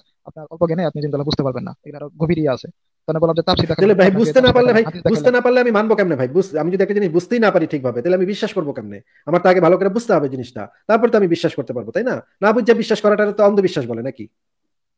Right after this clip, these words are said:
Speaker 1: জি, জি, তিনি আমাকে এই, এই কথাই বলছেন, এগুলো, এগুলো ধর্ম হচ্ছে, এগুলো একটা
Speaker 2: একই
Speaker 1: দায়,
Speaker 2: কথা তো,
Speaker 1: দায়
Speaker 2: একই কথা তো ভাই
Speaker 1: অন্ধবিশ্বাস।
Speaker 2: হিন্দুরাও কইতে পারে,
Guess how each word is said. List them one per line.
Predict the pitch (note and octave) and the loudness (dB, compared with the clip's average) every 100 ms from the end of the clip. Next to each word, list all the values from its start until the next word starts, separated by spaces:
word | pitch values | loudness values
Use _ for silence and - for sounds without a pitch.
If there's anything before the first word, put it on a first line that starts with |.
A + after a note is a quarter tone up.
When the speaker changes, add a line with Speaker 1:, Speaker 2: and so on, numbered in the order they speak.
| _ _ _ _ - | _ _ _ _ -18
Speaker 1:
জি, | E3 | -16
জি, | D3 | -10
তিনি | F3 F3 | -4 0
আমাকে | F#3+ | 0
এই, | G3 F#3+ F3+ F3+ | 0 -2 -4 -2
এই | |
কথাই | F3 E3+ | 2 2
বলছেন, | D3+ D3 | 2 -2
এগুলো, | C#3+ D3 | -2 -4
এগুলো | - D3+ | -2 -2
ধর্ম | C#3+ E3 | -2 -2
হচ্ছে, | E3 E3+ | 0 -2
এগুলো | E3 D#3 D#3 | 0 0 0
একটা | D3+ D3+ | 2 4
Speaker 2:
একই | F#3 - | 4 6
Speaker 1:
দায়, | |
Speaker 2:
কথা | A3+ A3+ | 4 4
তো, | A#3+ | 2
Speaker 1:
দায় | - - F#3 | 2 2 4
Speaker 2:
একই | G#3 | 6
কথা | A#3 - | 6 6
তো | E3 | 8
ভাই | A#3+ | 6
Speaker 1:
অন্ধবিশ্বাস। | F#3+ | 6
Speaker 2:
হিন্দুরাও | A3 A#3 A3 | 6 6 4
কইতে | G3 | 4
পারে, | D#3 | 2